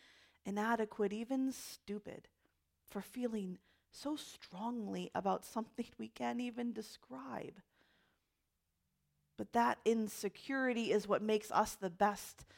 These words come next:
advocates for God. It means our success, our changed lives are not because we are the smartest or we've trained the hardest. All the credit goes to the Spirit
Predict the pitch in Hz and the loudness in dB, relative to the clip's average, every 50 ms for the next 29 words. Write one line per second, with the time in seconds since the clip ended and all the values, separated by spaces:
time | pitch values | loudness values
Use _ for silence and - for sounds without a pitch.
0 | - - _ - 208 208 190 175 165 190 175 - - 160 - - - - - 185 | -20 -8 _ 6 8 8 8 6 2 -6 -8 -6 -6 -8 -8 -10 -10 -10 -8 -2
1 | - 185 175 170 160 143 - - - - - - - 208 - 240 247 247 240 233 | 0 2 2 2 2 0 -2 -6 -14 -20 -2 2 2 4 4 4 4 4 4 2
2 | 226 - - - 220 247 254 247 - - 208 - - - - - - - - - | 2 -2 -2 2 2 4 4 2 0 -4 -4 -4 -6 -6 -6 -6 -6 -10 -16 -18
3 | - - _ _ _ - - - - - 226 247 254 247 - - - 269 247 247 | -20 -20 _ _ _ -20 -20 -4 2 4 6 6 6 4 0 -4 -2 0 0 2
4 | 247 247 247 226 - - - 208 208 208 202 190 175 - - 208 214 202 208 220 | 2 0 -2 -2 -4 -2 2 4 6 8 8 6 4 2 0 0 2 4 4 2
5 | 302 - - 330 302 - 294 247 214 185 196 214 247 269 262 247 269 - - - | 2 2 -2 -4 0 0 0 0 0 -2 -2 0 2 2 2 0 -2 -6 -8 -8
6 | - 190 190 202 196 196 196 208 - - - - - - - - - 202 208 202 | -2 0 2 2 2 0 -2 -4 -8 -14 -18 -20 -20 -20 -10 0 4 6 6 6
7 | 202 254 262 254 - - - - - 226 220 220 220 220 208 190 190 196 196 - | 6 4 2 2 0 -6 -6 -2 0 2 2 2 0 -2 0 2 2 2 2 0
8 | - - - 185 175 - - - - - - - - - - - _ _ _ _ | 0 0 0 2 2 0 -2 -6 -8 -10 -14 -18 -20 -20 -20 -20 _ _ _ _
9 | _ _ _ _ _ _ _ _ _ _ _ _ _ _ _ - 196 220 233 233 | _ _ _ _ _ _ _ _ _ _ _ _ _ _ _ 0 4 4 6 6
10 | 233 233 208 214 208 - - 220 208 202 185 - 214 202 202 196 - - 190 185 | 6 6 4 2 0 2 2 2 2 2 2 2 2 2 2 2 -2 -6 -8 -8
11 | 185 - - - - - 214 202 202 202 196 196 190 - | -8 -8 -10 -12 -4 0 0 2 2 2 2 0 -2 -4